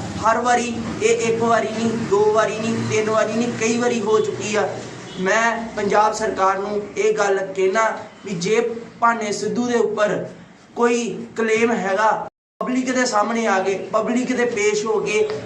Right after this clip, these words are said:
ਉਹਦਾ ਸ-, ਕੋਈ ਸਬੂਤ ਦਿਖਾਵੇ, ਉਹਦੀ ਗਲਤੀ ਦੱਸੇ ਕਿ ਕਿੱਥੇ ਗਲਤੀ ਆ, ਕੀ ਕਸੂਰਵਾਰ ਆ, ਪ-, ਪਬਲਿਕ ਨੂੰ ਦੱਸੇ, ਫਿਰ ਅਸੀਂ ਮੰਨਾਂਗੇ।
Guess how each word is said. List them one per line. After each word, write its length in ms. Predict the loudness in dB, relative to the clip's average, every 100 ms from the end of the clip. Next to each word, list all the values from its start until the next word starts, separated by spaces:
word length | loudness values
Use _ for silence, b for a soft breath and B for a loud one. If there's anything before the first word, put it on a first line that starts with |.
| -4
ਉਹਦਾ 220 | 2 4
ਸ-, 160 | 2 0
ਕੋਈ 240 | 0 0
ਸਬੂਤ 460 | 0 -2 -2 -2 0
ਦਿਖਾਵੇ, 640 | 0 2 2 4 4 2 -2
ਉਹਦੀ 220 | 0 2 2
ਗਲਤੀ 400 | 2 2 0 -2
ਦੱਸੇ 380 | -2 -2 0 0 -2 -4
ਕਿ 80 | -4
ਕਿੱਥੇ 380 | -2 0 2 2
ਗਲਤੀ 380 | 2 0 0 -2
ਆ, 80 | -2
ਕੀ 240 | 0 -2
ਕਸੂਰਵਾਰ 680 | 0 -2 0 0 2 2 2
ਆ, 80 | 0
ਪ-, 360 | -2 -6 -6
ਪਬਲਿਕ 440 | 0 0 2 0 0
ਨੂੰ 160 | 0
ਦੱਸੇ, 380 | 0 -2 -2 -2 -6 -12 -16 -16 -2
ਫਿਰ 300 | 2 4 4
ਅਸੀਂ 140 | 2
ਮੰਨਾਂਗੇ। 640 | 2 2 0 0 -2 -6